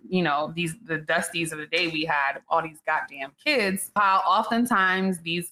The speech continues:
kids are a byproduct of infidelity. And we wanna get into the politics of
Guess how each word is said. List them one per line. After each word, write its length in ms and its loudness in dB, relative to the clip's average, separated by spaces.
kids 380 -2
are 300 0
a 120 -4
byproduct 600 0
of 400 -2
infidelity. 1000 -2
And 420 -2
we 160 0
wanna 260 0
get 180 -2
into 1000 -2
the 160 -4
politics 1040 -4
of 300 2